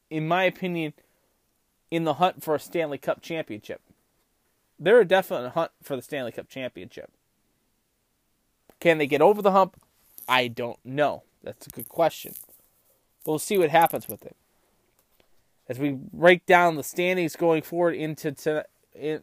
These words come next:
after last night's games, looks like this. In the Atlantic Division, the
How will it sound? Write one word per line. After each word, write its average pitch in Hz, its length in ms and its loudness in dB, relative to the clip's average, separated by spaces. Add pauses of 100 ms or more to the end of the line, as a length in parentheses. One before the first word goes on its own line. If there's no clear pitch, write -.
(120)
after 143 600 -4
last 151 300 -2
night's 143 260 -8
games, 175 540 -4 (760)
looks 156 320 -2
like 113 180 -6 (120)
this. 190 400 2 (600)
In 151 200 -2
the 135 180 -2
Atlantic 151 480 -2
Division, 156 480 -4
the 123 220 -6